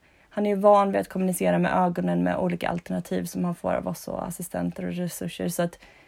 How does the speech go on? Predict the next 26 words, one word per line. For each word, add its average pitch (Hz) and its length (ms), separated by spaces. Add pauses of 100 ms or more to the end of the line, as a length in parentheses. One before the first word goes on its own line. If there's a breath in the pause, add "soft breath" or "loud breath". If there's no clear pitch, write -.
(460 loud breath)
han 185 260
tycker 190 260
det 190 120
är 190 40
en 190 80
liten 190 240
ge-, 180 360
genväg 185 460
att 180 160
göra 196 440
det. 196 300
Så - 120
att 180 100
vi 185 100
får 190 140
liksom 185 260
hela 185 180
tiden 175 260
styra 180 440
honom 175 260
över 185 340
till 180 220
de 180 120
här - 140
hjälpmedlen 190 840
då. 185 120